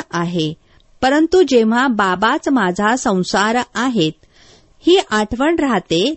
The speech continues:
तेव्हा सर्व माझे माझे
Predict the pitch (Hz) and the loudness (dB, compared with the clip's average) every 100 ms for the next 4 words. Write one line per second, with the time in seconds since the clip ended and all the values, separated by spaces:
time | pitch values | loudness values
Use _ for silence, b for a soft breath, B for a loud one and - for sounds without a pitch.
0 | - 254 247 247 302 370 - 294 294 311 | -2 0 2 2 2 0 -2 0 0 2
1 | 349 370 214 190 185 - 285 339 247 175 | 0 2 2 0 -2 -2 -2 0 2 0
2 | 165 208 170 | 0 0 -2